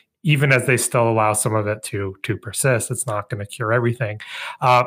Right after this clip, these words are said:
but then our heavy reliance on a private system helps to reinforce the segregation.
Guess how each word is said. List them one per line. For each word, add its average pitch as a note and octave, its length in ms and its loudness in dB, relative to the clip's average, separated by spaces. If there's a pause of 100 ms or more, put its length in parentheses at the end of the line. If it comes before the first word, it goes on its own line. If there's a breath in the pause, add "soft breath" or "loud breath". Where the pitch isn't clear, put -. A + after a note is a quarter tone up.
but D3 140 2
then C#3 240 6
our B2+ 260 4
heavy B2+ 320 4
reliance A#2 560 4
on A#2 140 -2
a G#2 40 -2
private C#3+ 380 2
system A2 480 -4 (460 loud breath)
helps - 320 -2
to C3 120 0
reinforce A#2+ 760 2
the A#2 180 0
segregation. G#2 760 -2